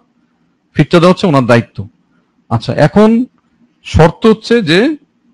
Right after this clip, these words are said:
সুবে সাদিক অতিক্রম করতে হবে। এখন একটা শিশু যদি সুবে সাদিকের আগে জন্মগ্রহণ করে,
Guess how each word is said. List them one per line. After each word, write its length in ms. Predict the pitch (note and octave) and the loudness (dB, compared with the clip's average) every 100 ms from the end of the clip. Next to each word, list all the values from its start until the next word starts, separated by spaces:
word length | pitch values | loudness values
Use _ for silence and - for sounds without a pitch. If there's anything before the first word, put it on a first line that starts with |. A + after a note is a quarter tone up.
| _ _ _ _ _ | _ _ _ _ _
সুবে 300 | - G3 A3 | -2 0 2
সাদিক 340 | F#3+ F3+ A3+ _ | 0 -2 -4 _
অতিক্রম 400 | F#3 C4+ B3+ A#3+ | -4 -2 2 2
করতে 220 | D#3 - | 2 0
হবে। 160 | A#2+ G2+ G2+ _ _ _ _ _ | 2 2 -2 _ _ _ _ _
এখন 120 | D3 D#3 | 0 2
একটা 160 | E3 | 0
শিশু 280 | - F3 G3 | 0 2 4
যদি 220 | F3+ F#3+ | 4 4
সুবে 240 | - F3+ F3+ | 2 2 2
সাদিকের 400 | F3 E3+ F3 D3 | 2 2 2 2
আগে 340 | D#3 D#3+ F3 | 2 4 2
জন্মগ্রহণ 520 | D3+ D3+ D3 C#3+ D3 | 4 4 4 4 4
করে, 320 | - C3 G#2 | 4 2 2